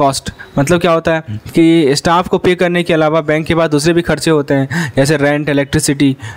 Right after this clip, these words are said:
utilities, legal fee, buying office supplies एटसेटरा, ठीक है। तो दूसरा है cost optimization measure, मतलब bank जैसे business की तरह वो पैसा waste नहीं करती और negotiate करती है ताकि बेस्ट deal मिल सके जो चीज़ें उसे चाहिए उसके लिए।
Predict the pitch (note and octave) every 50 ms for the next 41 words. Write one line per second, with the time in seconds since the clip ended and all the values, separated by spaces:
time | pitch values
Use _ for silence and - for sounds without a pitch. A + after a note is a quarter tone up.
0 | - - D3 C#3 E3 D#3+ D#3 D3 C#3 D#3+ D3 C#3+ C#3 - - - - - - -
1 | - - C#3 C#3+ D3 C#3+ D#3+ D#3 D3+ - - D3+ C#3 C3+ C#3 - - - - C3+
2 | C3+ C#3 D3 D#3+ E3 D#3 C#3+ C#3+ D3+ D#3+ - - C#3+ C#3+ D3 C#3 C3+ C3+ C3 C#3
3 | C3+ - C#3 B2 - - B2+ A#2+ A#2+ - - - - - - - - - - -
4 | - D3+ C#3+ C#3 B2+ - - - - - - - D3+ D3+ D#3 - F#3+ F#3+ F#3 F#3
5 | F3+ - D#3+ D3+ E3 F3 - F3+ D#3+ - E3 D#3 D3+ D3 D3+ D3+ - E3+ D#3 D3
6 | C#3+ C3+ C3+ C3+ B2+ C#3 - A#2 A2+ - - D3+ C#3+ C#3+ F3+ F3 D3+ D#3 D#3+ F3+
7 | G3 F#3+ E3+ F3 E3+ D#3+ F#3 E3 D3+ D3+ D3+ E3+ F3 F3 - F3+ E3+ F3+ E3+ E3
8 | D3+ C3 - A#2+ A#2+ G#2+ - D3 D3 D#3+ F3 E3 - E3 C#3+ D3 - F#3 E3+ D#3
9 | D3+ E3 E3 - - F#3 F3+ E3+ E3 D3+ C#3+ - D3 C#3 C3+ C#3 B2+ B2+ G#2+ -
10 | C3 C3+ C#3 C#3+ C#3+ D3+ D#3 D3+ - F3+ F3+ F3 - E3 D#3 - - D3 D3+ C#3+
11 | - D3 C#3 D#3 C#3 B2+ D3+ D#3 F3 F3 D3+ E3 D#3+ D#3+ D#3 D#3 D#3 D3+ - D3
12 | C#3 D3+ C#3+ C#3+ D3 C#3+ - D3 C#3 D#3 D3+ D3+ - D#3 C3+ - C#3 C3 C#3 C#3+
13 | D3 C#3 C3 - - C3+ B2+ B2+ B2 B2+